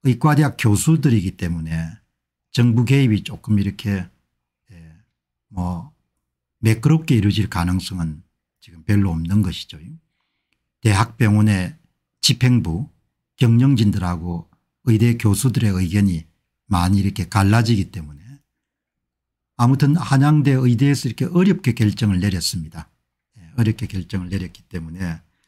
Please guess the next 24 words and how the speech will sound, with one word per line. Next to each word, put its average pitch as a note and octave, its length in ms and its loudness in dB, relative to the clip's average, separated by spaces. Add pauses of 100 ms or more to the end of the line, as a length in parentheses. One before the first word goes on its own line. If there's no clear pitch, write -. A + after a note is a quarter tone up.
(400)
이 B2+ 180 4
문제도 G2+ 760 2
오늘, F#2+ 440 -4 (520)
예, D#2+ 140 -20
살펴보도록 F2+ 840 -4
그렇게 - 280 -18
하겠습니다. E2 640 -18 (960)
그리고 C#3+ 200 2
이제 C#3 120 2
뭐 C#3 300 2
역대 E3 340 2
정권에서 F3 520 2
보게 C3 280 0
되면 A#2 240 2
항상 A#2+ 480 2
이제 G2+ 340 0
정-, - 200 0 (220)
정권을 A#2+ 500 2
유지하는데 G2 800 0 (580)
경찰이 A2+ 760 2 (100)
파수견 B2 840 0 (680)
역할을 G#2+ 300 0
하지 E2 140 -6
않습니까? E2 640 -10